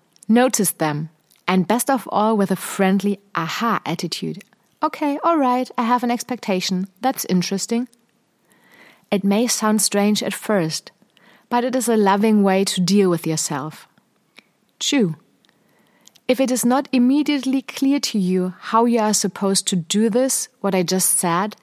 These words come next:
the part with the noticing, you can try to find out what you would like to have from the other person,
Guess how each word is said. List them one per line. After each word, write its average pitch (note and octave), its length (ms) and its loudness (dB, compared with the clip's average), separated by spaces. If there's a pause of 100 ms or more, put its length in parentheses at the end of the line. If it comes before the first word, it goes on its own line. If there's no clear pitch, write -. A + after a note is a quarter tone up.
(260)
the A3+ 100 -2
part B3 340 0
with G#3 120 0
the F#3 80 0
noticing, F3 720 0 (680)
you - 60 -20
can B3+ 160 2
try C4 300 2
to C#4 100 -4
find A3+ 400 0
out A3+ 320 0 (160)
what G#3+ 220 0
you A#3 80 0
would G3+ 180 0
like G3 320 2
to A#3 160 -2
have G#3 280 0
from F3+ 280 0
the D#3+ 140 0
other E3 200 0
person, D#3 520 -4